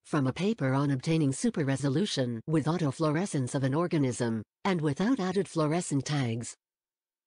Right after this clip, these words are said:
The paper is in our references in the comments.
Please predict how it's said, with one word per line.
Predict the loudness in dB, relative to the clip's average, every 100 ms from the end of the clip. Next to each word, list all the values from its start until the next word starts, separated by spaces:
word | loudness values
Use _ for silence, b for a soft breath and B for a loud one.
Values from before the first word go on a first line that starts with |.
| _
The | -2 -2
paper | 0 0 2 0
is | 2 2
in | 2
our | 0
references | 0 0 0 0 0 0 0
in |
the | 0
comments. | 0 0 0 -2 -6 -14